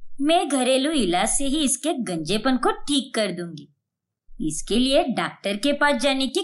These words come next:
कोई जरूरत नहीं है। हम घर की घर में ही इसके बाल वापस लेकर आएंगे। हाँ बहू, ममता सही कह रही है। नहीं माँ जी, आप सही नहीं हो।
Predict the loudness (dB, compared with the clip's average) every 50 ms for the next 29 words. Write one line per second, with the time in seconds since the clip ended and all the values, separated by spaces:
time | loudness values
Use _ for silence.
0 | -4 -4 -4 -2 2 2 2 2 4 2 2 2 2 2 0 -2 -2 -6 -6 -6
1 | -8 -8 -10 -12 -16 _ _ _ _ _ _ _ -18 -14 -12 -12 -10 -4 0 2
2 | 2 2 2 2 0 2 2 2 0 0 0 0 0 0 -2 -4 -4 -2 -2 0
3 | 0 2 2 2 2 2 2 2 2 2 0 0 0 0 0 2 2 4 6 6
4 | 4 4 4 2 0 0 -2 -2 -4 -4 -4 -2 -2 0 0 -2 -2 -6 -12 -16
5 | -20 -20 _ _ _ _ _ _ _ _ _ _ _ _ _ _ -2 0 2 2
6 | 2 0 -2 -6 -6 -8 -12 -16 _ _ _ _ _ _ _ _ _ _ _ _
7 | -10 -6 -4 -4 -4 -4 -2 0 2 2 2 2 0 0 0 0 0 2 2 2
8 | 2 2 0 -2 -4 -6 -8 -12 -16 -20 _ _ _ _ _ _ _ _ _ -16
9 | -14 -12 -10 -6 -2 0 2 4 4 2 2 0 2 2 2 2 0 -2 -4 -6
10 | -8 -8 -12 _ -14 -12 -12 -12 -12 -12 -12 -10 -8 -6 0 2 4 4 4 4
11 | 4 2 2 4 2 2 2 0 0 0 0 -2 -2 -4 -4